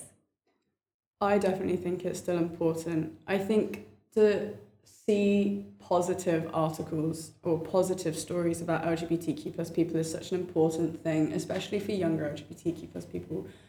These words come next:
because you want to see yourself represented in the media and you want to see it done positively. You don't want to be constantly seeing negative stories about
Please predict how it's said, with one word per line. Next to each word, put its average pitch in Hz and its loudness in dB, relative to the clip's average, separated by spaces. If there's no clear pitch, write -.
because 202 4
you 220 6
want 208 6
to 214 2
see 196 4
yourself 175 2
represented 160 -2
in 156 2
the 151 2
media 160 0
and 165 2
you 170 8
want 165 4
to 180 -6
see 170 2
it 160 4
done 147 0
positively. 175 -2
You 202 0
don't 190 6
want 196 8
to - -2
be 196 -2
constantly 175 4
seeing 165 2
negative 165 -2
stories 165 0
about 160 -6